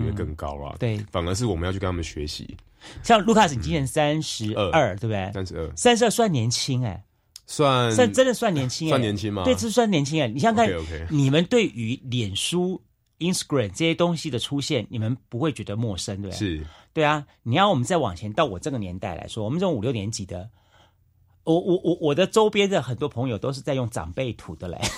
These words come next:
Speaker 1: <laughs> 莲花。
Speaker 2: 哎，对啊，就说我的同学们都在，
Speaker 1: 嗯。
Speaker 2: 都在，好，我带我的孙子来参加同学会，
Speaker 1: 嗯。
Speaker 2: 带我，我说我靠。<laughs> 对啊，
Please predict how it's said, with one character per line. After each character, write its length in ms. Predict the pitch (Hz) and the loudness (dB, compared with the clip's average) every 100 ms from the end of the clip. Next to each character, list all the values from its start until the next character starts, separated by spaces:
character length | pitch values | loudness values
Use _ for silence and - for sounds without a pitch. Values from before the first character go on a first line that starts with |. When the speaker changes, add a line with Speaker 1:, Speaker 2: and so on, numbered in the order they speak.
| 143 139 170 330 | 4 6 6 6
Speaker 1:
<laughs> 600 | - 330 320 311 311 247 | 6 2 2 2 2 2
莲 240 | 117 123 139 | 4 4 4
花。 400 | 143 127 131 143 123 | 6 8 8 6 2
Speaker 2:
哎， 260 | - 233 269 | 2 4 6
对 240 | 269 269 | 6 8
啊， 280 | 269 247 254 | 8 6 4
就 100 | 262 | 4
说 420 | 175 254 233 220 | 4 4 2 0
我 140 | 202 202 | 0 0
的 100 | 185 | 2
同 200 | 202 226 | 2 2
学 220 | 226 202 | 4 4
们 220 | 202 170 | 6 4
都 120 | 202 208 | 4 6
在， 180 | 208 | 6
Speaker 1:
嗯。 160 | 175 80 85 | 4 -2 -2
Speaker 2:
都 120 | 208 220 | 2 6
在， 200 | 196 - - | 6 4 -6
好， 200 | - 107 | 0 2
我 100 | 104 | 2
带 160 | - 160 | 4 4
我 120 | 117 | 4
的 80 | 123 | 0
孙 280 | - 170 185 | 2 0 0
子 140 | 135 | 0
来 100 | 117 | 0
参 140 | 117 | 2
加 100 | 160 | 2
同 180 | 151 - | 4 2
学 180 | - 143 | 2 2
会， 140 | 156 185 | 2 4
Speaker 1:
嗯。 20 | |
Speaker 2:
带 140 | 170 | 4
我， 100 | 131 - - - 135 | 2 -2 -8 -10 -8
我 60 | |
说 140 | 107 123 | -4 -2
我 140 | 113 - | -2 -4
靠。 340 | - - - - 110 208 247 214 339 320 311 | -6 -4 -2 2 4 6 6 8 8 8 6
<laughs> 920 | 311 269 - 240 - - - - - | 6 4 2 0 -4 -10 -14 -14 -4
对 100 | - | 2
啊， 160 | 226 | 2